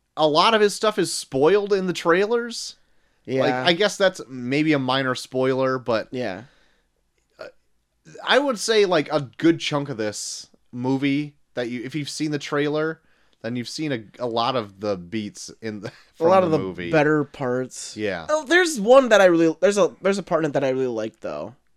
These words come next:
Speaker 2: I'll bring up
Speaker 1: I
Speaker 2: when spoilers.
Speaker 1: I think I might know what you mean.
Speaker 2: Yeah.
Speaker 1: 'Cause that, it was, like, one part that actually kinda surprised me.
Speaker 2: Yeah.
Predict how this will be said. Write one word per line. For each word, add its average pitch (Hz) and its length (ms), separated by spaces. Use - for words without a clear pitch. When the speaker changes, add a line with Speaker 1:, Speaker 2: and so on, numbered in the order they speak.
Speaker 2:
I'll 127 120
bring 123 240
up 139 80
Speaker 1:
I 139 220
Speaker 2:
when 135 200
spoilers. 117 920
Speaker 1:
I 123 80
think 120 180
I 104 120
might 98 200
know 95 120
what 85 100
you 87 100
mean. 82 400
Speaker 2:
Yeah. 98 320
Speaker 1:
'Cause 104 180
that, 117 200
it 135 60
was, 127 160
like, 127 320
one 120 220
part 113 280
that 101 120
actually 98 300
kinda 95 220
surprised 82 520
me. 73 200
Speaker 2:
Yeah. 139 320